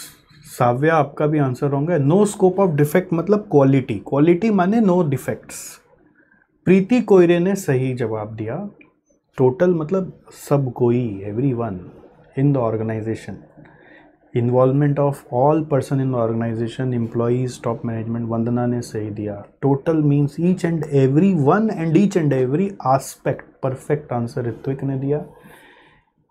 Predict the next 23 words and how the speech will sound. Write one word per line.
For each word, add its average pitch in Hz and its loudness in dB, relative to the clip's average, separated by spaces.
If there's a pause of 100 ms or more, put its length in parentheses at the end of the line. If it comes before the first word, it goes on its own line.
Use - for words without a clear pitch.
(400)
रुबिन 139 4
ने 156 0
भी 156 0 (120)
करेक्ट 147 2 (100)
दिया। 156 -4 (460)
नहीं, 135 0
overall 180 4
improvement 180 0
बागमी, 143 0 (260)
ये 151 2 (160)
क्या 170 0
ना, 165 -2
देखो, 156 0 (380)
choice 208 4
of 170 -2
words 165 2
are 156 -2 (100)
very 175 2
important 151 -2 (140)
to 135 -2
get 139 -2
marks 127 -4
in 120 -4